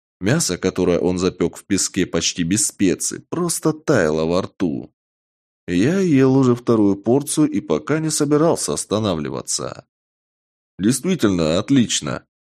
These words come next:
подтвердил я с набитым ртом. "За такое угощение с меня причитается". "Да и чего там?"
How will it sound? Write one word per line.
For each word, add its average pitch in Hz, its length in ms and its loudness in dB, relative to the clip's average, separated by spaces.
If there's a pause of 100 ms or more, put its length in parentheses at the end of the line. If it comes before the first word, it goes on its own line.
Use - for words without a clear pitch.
подтвердил 92 580 0
я 85 120 0
с - 100 -4
набитым 92 460 -2
ртом. 87 560 -2 (500)
"За 82 240 0
такое 156 380 2
угощение 131 720 4
с - 80 -4
меня 107 280 2
причитается". 92 1000 -2 (880)
"Да 101 120 2
и 82 200 4
чего 85 500 2
там?" 82 360 0